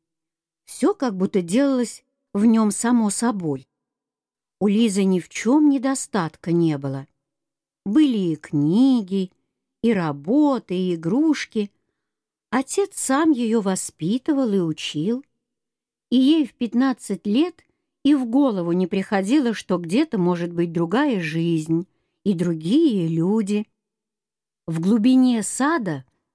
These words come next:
находился пристранный домик без окон, с одной только плотно запертой дверью. Лизин отец входил туда каждый день и ключ от двери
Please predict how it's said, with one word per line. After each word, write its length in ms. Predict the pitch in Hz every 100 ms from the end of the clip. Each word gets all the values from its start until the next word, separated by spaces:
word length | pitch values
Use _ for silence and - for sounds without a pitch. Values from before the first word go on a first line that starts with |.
| -
находился 680 | 175 208 175 226 254 -
пристранный 840 | 196 175 180 - - 277 330 302 294
домик 540 | 214 233 247 233 226
без 280 | 180 240 202
окон, 520 | 185 170 - 165 165 - _ _ _ _ _ -
с 120 | 202
одной 340 | 165 180 302
только 320 | 311 254 226
плотно 460 | - 196 294 247 202
запертой 560 | 175 233 247 - 254 220
дверью. 680 | 202 196 160 139 131 117 _ _ _ _ _ _ _ _ _ -
Лизин 480 | 185 233 190 180 175
отец 440 | 165 - 180 -
входил 520 | - 185 165 196 311
туда 320 | - 175 139
каждый 480 | 139 190 208 165 226
день 380 | 202 185 139 135 _ _ _ _ _ _
и 100 | 202
ключ 440 | - 175 277 - 240
от 140 | 214
двери 560 | 170 180 170 143 135